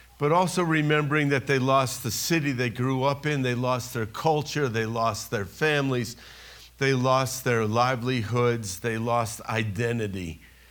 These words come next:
So many different things all in one moment. And the Apostle Peter is helping them to understand, here's how you can navigate a time like this. So I think, I think it's very important for us to be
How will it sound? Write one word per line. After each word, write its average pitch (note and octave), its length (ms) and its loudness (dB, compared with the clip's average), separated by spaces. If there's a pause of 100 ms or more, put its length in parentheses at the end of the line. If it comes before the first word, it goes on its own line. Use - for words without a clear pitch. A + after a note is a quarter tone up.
(260)
So - 280 -2
many C3+ 400 0
different A#2 560 -6
things A#2 380 -2
all B2 320 -2
in G#2+ 180 -2
one A2+ 240 -2
moment. A2 500 -4 (100)
And A2+ 380 -2
the A#2+ 120 -2
Apostle C#3 540 -4
Peter A2+ 420 -4
is G#2 160 -10
helping B2 380 -4
them A2 160 -6
to G#2 160 -4
understand, G#2 720 -6 (300)
here's D3+ 300 0
how D3+ 80 2
you C3+ 200 0
can B2 200 -2
navigate A2 560 -4
a G2+ 60 -4
time G2 480 -6 (480)
like G#2+ 340 0
this. A#2 320 0
So D#3+ 220 -2
I D#3+ 60 0
think, D3 360 -4
I C3 140 0
think C#3+ 280 -4
it's B2 180 -4
very C#3+ 320 2
important C3+ 440 -2
for B2+ 160 -4
us A#2+ 140 -4
to - 100 -10
be A2 320 -2